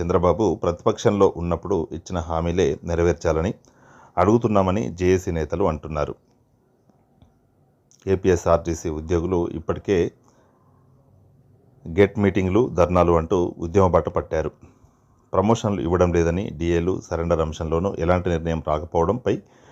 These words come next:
ఇప్పటికే ఎంప్లాయీస్ యూనియన్ ఉద్యమ బాట పట్టింది. ప్రభుత్వ పరిధిలో ఉన్న పీటీడీ, ఆర్టీసీ ఉద్యోగుల సమస్యలు పరిష్కరించాలని రాష్ట్ర వ్యాప్తంగా నూట ఇరవై తొమ్మిది డిపోల్లోనూ నాలుగు వర్క్షాపులలో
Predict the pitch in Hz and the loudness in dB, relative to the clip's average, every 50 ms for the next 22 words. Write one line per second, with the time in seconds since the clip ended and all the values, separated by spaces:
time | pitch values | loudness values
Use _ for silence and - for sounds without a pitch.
0 | - _ _ 101 92 - 113 107 - 117 110 90 71 87 90 92 98 92 90 85 | -20 _ _ -2 2 2 2 4 2 0 0 0 0 -2 -2 0 0 0 0 0
1 | - 90 80 87 98 120 165 - _ _ _ _ _ _ _ _ _ _ _ _ | -2 -6 -6 -4 -4 -6 -6 -10 _ _ _ _ _ _ _ _ _ _ _ _
2 | _ _ _ _ _ _ - 101 92 87 101 95 90 82 85 82 92 - 87 - | _ _ _ _ _ _ -12 -6 0 4 4 4 6 4 4 2 2 -2 -4 -4
3 | - 85 78 73 76 - - _ _ - _ - 82 82 87 92 - 87 82 90 | -4 -6 -6 -6 -8 -10 -12 _ _ -14 _ -6 -4 -4 -2 -2 -2 0 0 0
4 | 82 78 82 78 80 78 78 87 85 82 85 - - _ 95 85 80 - 85 80 | 0 0 0 0 0 0 0 0 -2 -2 -2 -4 -8 _ -6 -6 -6 -4 -4 -4
5 | 80 90 92 - 71 80 82 - - 85 78 - - - - - 78 73 78 82 | -4 -2 -2 0 2 0 0 0 -6 -10 -10 -8 -8 -8 -8 -8 -10 -8 -6 -6
6 | 80 82 90 - - - - _ _ _ _ _ _ _ _ _ _ - - 107 | -2 0 0 -2 -2 -4 -10 _ _ _ _ _ _ _ _ _ _ -4 0 2
7 | 110 120 117 - 113 95 90 - 87 85 - - - 90 82 82 78 87 78 78 | 2 4 4 4 2 2 2 0 -2 -4 -4 -4 -4 -4 -4 -2 -2 -2 -2 -2
8 | 80 98 - - - 82 85 - - 95 87 80 - - 82 85 92 85 80 - | -4 -6 -6 -2 -2 -2 -2 -2 -2 -4 -4 -4 -4 -8 -4 0 0 2 2 0
9 | - 82 82 78 - 82 80 78 78 78 - 78 78 78 76 71 76 76 - - | -2 -4 -4 -2 -2 -2 -2 -2 -2 -4 -4 -6 -6 -6 -6 -6 -8 -6 -2 -2
10 | 87 85 78 80 80 85 98 - - 82 80 85 90 90 87 87 - - _ _ | 0 0 0 -2 -2 -2 -4 -6 -6 -2 0 0 2 2 0 0 -2 -4 _ _
11 | _ _ _ - - 92 101 - - - 95 87 - 85 82 85 104 104 85 82 | _ _ _ -4 -2 -2 -2 -4 -2 0 0 0 0 0 0 2 2 2 2 0